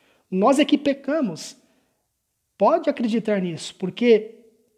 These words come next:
saiba que a maldita prisão de ventre é a origem de quase todas as nossas enfermidades. Nós adquirimos desde bebê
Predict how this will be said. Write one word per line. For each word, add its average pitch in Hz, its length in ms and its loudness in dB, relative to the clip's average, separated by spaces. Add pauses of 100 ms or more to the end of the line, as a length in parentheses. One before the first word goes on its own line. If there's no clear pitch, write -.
(240)
saiba 294 380 -2
que 302 120 -4
a 294 60 0
maldita 269 640 0
prisão 262 500 0
de 240 160 0
ventre 214 720 -6
é 220 120 -2
a 269 140 0
origem 240 520 2
de 233 100 -2
quase 302 480 0
todas 226 720 2
as 196 160 -4
nossas 208 320 -8
enfermidades. 160 840 -12 (1700)
Nós 185 120 -2
adquirimos 262 680 2
desde 285 340 2
bebê 226 600 2